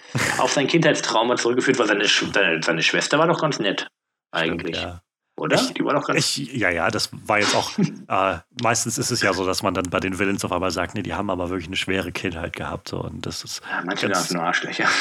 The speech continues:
Speaker 1: <laughs> Ja, ja. Ich glaube, man sieht ihn in Toy Story drei nochmal. Da wird, äh,
Speaker 2: Ah,
Speaker 1: hat er
Speaker 2: echt,
Speaker 1: so,
Speaker 2: ja?
Speaker 1: so ein, ich glaube, so einen kleinen Cameo, da ist er halt dann schon Teenager und arbeitet, glaub ich, bei der Müllabfuhr oder so.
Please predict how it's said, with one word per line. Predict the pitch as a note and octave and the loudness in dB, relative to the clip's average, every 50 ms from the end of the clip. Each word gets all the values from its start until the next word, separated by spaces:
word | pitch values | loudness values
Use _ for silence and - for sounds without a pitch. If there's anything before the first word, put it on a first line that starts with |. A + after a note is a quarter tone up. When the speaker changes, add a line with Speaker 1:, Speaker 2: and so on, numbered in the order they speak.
| - F3+ | 4 4
Speaker 1:
<laughs> | C#3+ - A3+ - G#3+ | 4 4 4 4 4
Ja, | B2 B2 C3 C3 A#2+ A2+ - - _ | 4 6 4 4 2 0 -6 -12 _
ja. | - G#2+ A2 A2 - - - - F#3+ E3 - | 0 0 2 2 2 2 2 2 2 2 2
Ich | D#3 C#3 | 0 2
glaube, | - F3+ F#3+ G#3 G#3 | 4 4 4 4 4
man | F#3 E3+ | 4 4
sieht | B2+ C#3 F3+ E3+ | 4 2 2 2
ihn | F3+ D3+ | 2 2
in | D3 B2+ | 2 2
Toy | - - C#3 D3+ | 2 2 2 2
Story | - - E3 C#3+ C3 A2+ | 4 4 2 2 2 2
drei | - - - G#2+ A2+ A#2+ B2 B2 | -2 -2 2 2 4 4 4 2
nochmal. | A#2 G#2+ F#2 - - F2+ E2+ F2 F2+ F2+ F2 | 2 0 -2 -4 -4 -2 -2 0 0 0 -2
Da | F2+ F2+ | -2 -4
wird, | G#2+ G2+ - | -4 -4 -4
äh, | - - | -4 0
Speaker 2:
Ah, | - D3+ | 0 2
Speaker 1:
hat | D#3+ D#3+ | 2 2
er | F#3 | 2
Speaker 2:
echt, | - - - | 2 4 4
Speaker 1:
so, | - | 4
Speaker 2:
ja? | B2+ - | 4 4
Speaker 1:
so | - - B2 | 2 0 -2
ein, | A#2 - | -2 -2
ich | D#3 D3 C3 - | 0 0 0 2
glaube, | - C#3+ B2+ D#3 | 2 2 2 4
so | A#2+ B2 | 2 2
einen | C3 A#2+ | 0 0
kleinen | - - B2 A#2+ B2 | 0 0 0 0 0
Cameo, | - - A2+ A2 A2+ A#2+ A#2 A2 G#2+ G2+ | 0 2 2 2 4 4 4 4 4 2
da | G2+ | 2
ist | G2+ G2 - | 0 0 2
er | B2 | 0
halt | G#2 G2 - | 0 2 0
dann | G#2+ F#2+ | 0 0
schon | - - G#2 | 0 -2 -2
Teenager | G#2 - A#2 G#2+ A2+ A2 A2 G#2 - G#2 | -2 -2 0 2 2 2 2 2 2 0
und | F#2 G2 | 0 0
arbeitet, | A2+ G#2+ G2+ G2 G#2 G2+ G#2+ - | 0 0 0 0 0 -4 -4 -4
glaub | G2+ F#2 | -4 -4
ich, | F2+ - | -4 -2
bei | - G2+ F#2 | -2 0 0
der | F#2+ | 0
Müllabfuhr | F2+ F#2 F#2+ F#2+ F#2+ F#2 - - - F#2+ F#2 F#2 | 0 0 0 0 -2 -2 -4 -8 -6 -6 -4 -4
oder | F#2 F#2 F#2 F#2 | -4 -4 -6 -6
so. | F2 F#2 F#2 F2+ | -6 -8 -8 -10